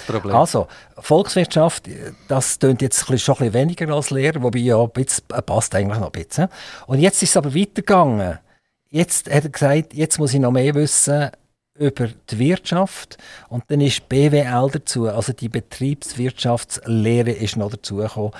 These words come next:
Speaker 2: Und wo hat er denn das noch gemacht?
Speaker 1: An der damaligen H W V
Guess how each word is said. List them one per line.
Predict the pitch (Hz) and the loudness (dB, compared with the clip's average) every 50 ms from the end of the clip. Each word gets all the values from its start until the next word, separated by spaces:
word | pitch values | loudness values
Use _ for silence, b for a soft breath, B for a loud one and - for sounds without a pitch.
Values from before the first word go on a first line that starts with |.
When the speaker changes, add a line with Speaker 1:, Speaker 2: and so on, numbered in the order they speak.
| B B B B | B B B B
Speaker 2:
Und | B 113 107 - - 95 101 | B -4 -4 -2 -4 0 2
wo | 120 120 113 | 2 4 4
hat | 101 110 104 - | 4 2 2 0
er | - | -4
denn | - - 90 - | -8 -8 -8 -4
das | - 87 87 113 135 - - | -2 0 0 0 0 -2 -4
noch | 151 - | -4 -2
gemacht? | 143 147 139 131 - - _ _ _ - | -4 -4 -4 -8 -12 -16 _ _ _ -4
Speaker 1:
An | - 107 104 | -4 0 0
der | 107 | -2
damaligen | - - 104 95 101 110 110 104 107 113 120 110 - - 104 101 - | 0 2 2 2 2 2 2 2 2 2 2 0 2 2 0 0 0
H | - - - - 98 95 101 107 | -6 -10 -4 0 2 4 4 4
W | 117 117 107 | 2 0 -2
V | - - - 107 104 98 95 98 101 - | -2 -2 0 2 2 2 2 0 -2 -4